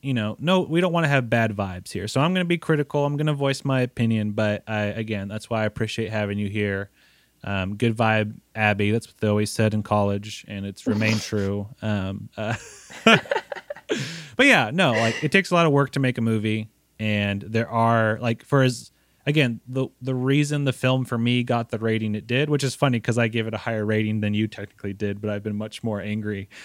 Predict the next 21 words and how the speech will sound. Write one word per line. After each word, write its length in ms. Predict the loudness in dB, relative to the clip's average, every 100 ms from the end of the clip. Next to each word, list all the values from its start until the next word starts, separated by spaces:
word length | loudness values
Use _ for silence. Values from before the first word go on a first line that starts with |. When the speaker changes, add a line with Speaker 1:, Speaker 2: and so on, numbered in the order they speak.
| -20 -12
Speaker 1:
um, 500 | -2 0 0 -4 -10 -14 _ _ _ _ _ _ _ -20 _ -10 0
is, 240 | 0 2
is 120 | 0
because 280 | 0 2 2
it 80 | 4
annoyed 340 | 4 4 4
me, 260 | 2 -2 -2
is 100 | -4
because 220 | 0 2 2
of 160 | 2
the 80 | 0
decisions 480 | 0 2 2 2 0
it 140 | -2
made. 340 | -2 -2 -2 0
But 260 | 0 0 -2
it 120 | -2
is 120 | -2
a 60 | -2
very 300 | -2 0 2
watchable 760 | 2 2 2 2 0 -4 -2
movie, 520 | -2 -4 -6 -12 -16